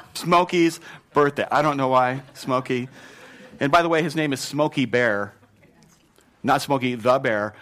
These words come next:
That happened after the fact, but you can call him Smokey the Bear. I won't be offended. I just want you to know.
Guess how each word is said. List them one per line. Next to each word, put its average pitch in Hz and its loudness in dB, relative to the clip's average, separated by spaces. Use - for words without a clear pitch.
That 143 4
happened 127 -2
after 123 -2
the 104 -8
fact, 101 -2
but 151 -6
you 165 2
can 143 -6
call 160 0
him 131 -2
Smokey 120 -6
the 110 -4
Bear. 101 -4
I 104 -2
won't 104 -8
be 107 -6
offended. 90 -8
I 90 -8
just 98 -12
want 92 -10
you 90 -14
to 92 -10
know. 95 -10